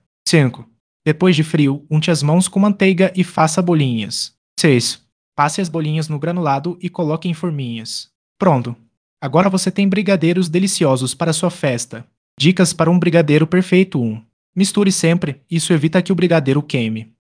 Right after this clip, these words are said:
Dois. Deixe esfriar. Espere esfriar bem antes de enrolar. Assim, fica mais fácil. Três. Experimente sabores.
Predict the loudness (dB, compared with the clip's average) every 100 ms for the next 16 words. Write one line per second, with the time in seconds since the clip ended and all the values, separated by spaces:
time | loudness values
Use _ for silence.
0 | _ 2 2 2 -4 _ _ _ 0 2
1 | 2 -2 0 0 0 -2 -10 -10 -4 0
2 | 0 0 2 2 2 0 2 2 0 0
3 | 0 0 0 -4 -8 _ _ _ -6 -4
4 | -4 -4 -8 -8 -4 0 0 -2 -2 -2
5 | -4 -12 -18 _ _ _ 0 2 2 -2
6 | -10 _ _ -10 -4 0 2 2 2 0
7 | 2 2 0 -2 -10